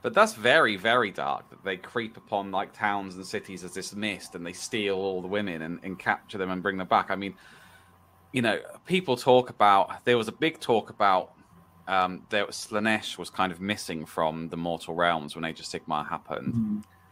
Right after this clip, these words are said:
Speaker 1: And they were saying, "Oh, well, is Games Workshop trying to shy away from this kind of thing?" And then when Slaanesh came out, there was, like, really disgusting models of a guy who's, like, basically, like, his, his back had been opened up and then, like,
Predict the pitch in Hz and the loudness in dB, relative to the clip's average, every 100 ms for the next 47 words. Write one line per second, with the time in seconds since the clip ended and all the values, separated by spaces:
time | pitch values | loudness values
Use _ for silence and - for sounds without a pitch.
0 | _ _ 107 104 98 98 - 98 95 90 | _ _ -2 0 2 0 2 0 4 4
1 | 87 90 - 98 95 98 90 - 87 - | 4 0 0 -2 -2 -2 -2 -2 -8 -2
2 | 92 87 87 - 90 85 82 90 87 - | 0 0 -2 2 4 4 4 2 0 -6
3 | 82 - - 73 69 - - 87 98 101 | -12 -10 -8 -8 -8 -8 -8 -6 -6 -4
4 | 101 - 107 104 - 117 110 95 52 98 | -6 -4 -2 -2 -2 2 2 2 -2 -2
5 | 120 - - - - 120 117 117 117 107 | -4 -10 -20 -4 6 8 8 6 4 4
6 | 127 120 110 - 120 - 110 101 101 98 | 0 0 -4 2 4 4 2 -2 0 -2
7 | 98 98 104 101 95 107 92 98 92 - | -4 2 4 4 2 -4 -2 2 2 -2
8 | _ _ - - _ _ - - _ _ | _ _ -20 -20 _ _ -20 -20 _ _
9 | - - - 139 131 - 117 110 110 110 | -20 -20 2 4 4 0 -2 6 6 6
10 | 127 110 - - 127 117 - 147 143 - | 0 -2 -4 -12 -10 -10 4 6 6 0
11 | 92 98 98 98 95 92 95 95 95 98 | -6 -2 0 -2 -2 -4 -4 -4 -6 -2
12 | 95 95 | -2 -2